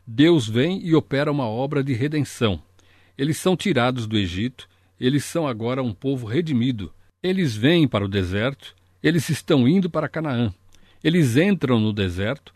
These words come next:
e começam a adorar de uma maneira idólatra. Eles fazem um bezerro de ouro,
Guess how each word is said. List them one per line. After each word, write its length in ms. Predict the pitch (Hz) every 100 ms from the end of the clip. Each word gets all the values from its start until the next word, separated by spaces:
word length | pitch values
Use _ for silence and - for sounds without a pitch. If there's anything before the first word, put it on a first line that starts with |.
| _
e 120 | 185
começam 720 | 170 180 117 113 139 - 165 170
a 200 | 135 127
adorar 500 | 131 131 104 101 127
de 160 | 127 143
uma 140 | 160
maneira 380 | 123 98 101 147
idólatra. 600 | 143 117 113 92 - 78 _ _ _ _
Eles 240 | 165 175 -
fazem 360 | 156 139 113
um 80 | 110
bezerro 520 | 107 107 90 95 87
de 160 | 101 127
ouro, 400 | 113 123 143 147